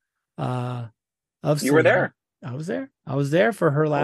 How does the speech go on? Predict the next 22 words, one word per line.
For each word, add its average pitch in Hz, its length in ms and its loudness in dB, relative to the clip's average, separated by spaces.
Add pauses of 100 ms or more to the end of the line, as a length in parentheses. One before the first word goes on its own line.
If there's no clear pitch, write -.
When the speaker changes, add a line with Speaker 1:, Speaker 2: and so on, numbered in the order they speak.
Speaker 2:
Holy 233 40 -4
shit, - 160 -2
dude. 311 200 2
Speaker 1:
performance. 285 340 -2
Yes, 139 260 -4
I 190 120 0
was. 277 380 2
Me 151 200 -2
and 165 100 -4
my 180 240 -4
little 175 280 -4
sister 190 380 -6
went, 147 460 -4
uh, 143 380 -2
to, 135 800 -4
uh, 147 280 -4 (140)
see - 240 -4
her 165 80 2
performance. 160 400 -2
It 160 40 -2
was 139 120 -4
crazy. 127 400 -4